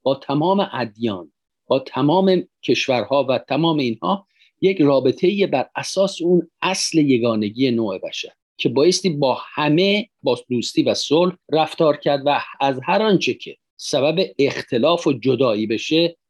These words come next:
بایستی پرهیز کرد. این اصل اساسی. در نتیجه می‌تونیم بگیم که حضرت عبدالبها مروج فرهنگ صلح بودن در عالم، یعنی صلحی که ناشی از همون اصل یگانگی نوع انسان هست،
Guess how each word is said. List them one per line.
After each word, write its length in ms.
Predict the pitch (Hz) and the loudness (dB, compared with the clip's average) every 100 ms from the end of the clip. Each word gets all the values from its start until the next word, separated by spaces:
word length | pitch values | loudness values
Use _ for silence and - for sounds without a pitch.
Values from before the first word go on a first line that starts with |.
| _ | _
بایستی 600 | 123 123 131 - 135 131 _ | -2 0 -2 -2 -2 -2 _
پرهیز 400 | - - 92 - | -10 -8 -10 -12
کرد. 200 | - - _ _ | -14 -20 _ _
این 240 | 160 170 - | 0 0 0
اصل 320 | 147 - 160 | -4 -2 -2
اساسی. 540 | 120 - - - - - _ 135 | -4 -6 -8 -8 -12 -14 _ -2
در 180 | 165 | -2
نتیجه 760 | 226 226 208 160 139 143 139 147 _ _ - | 0 -2 0 -2 2 2 2 -4 _ _ -6
می‌تونیم 380 | 180 202 202 190 | -2 0 0 0
بگیم 260 | 175 151 | 2 0
که 140 | 135 139 | 0 -4
حضرت 320 | 127 123 120 | -4 -6 -2
عبدالبها 720 | 110 123 120 113 117 175 208 208 _ - | -4 -2 -4 -4 -4 0 0 -2 _ 0
مروج 720 | 131 139 135 117 151 214 220 | 2 4 2 0 0 2 0
فرهنگ 720 | - 139 120 - 165 180 180 | 0 -2 -2 -2 -2 2 0
صلح 640 | - - 175 185 190 156 | 0 -2 4 4 4 2
بودن 360 | 123 117 107 101 | -4 -4 -4 -6
در 160 | 98 | -6
عالم، 340 | 101 104 92 107 | -4 -2 -2 0
یعنی 180 | 127 165 | 2 2
صلحی 540 | - - 196 190 185 | 2 0 2 2 -4
که 320 | - 175 175 - | -2 -2 -2 -4
ناشی 440 | 120 127 123 - 175 | 0 2 0 0 0
از 160 | 151 | 0
همون 300 | 160 170 - - | 0 0 0 -2
اصل 320 | 175 - 160 | -4 0 2
یگانگی 680 | 147 120 117 110 107 135 | 4 2 0 -2 0 2
نوع 260 | 139 139 113 | 2 0 -2
انسان 380 | 104 95 107 95 | -6 -6 -4 -4
هست، 160 | 98 | -10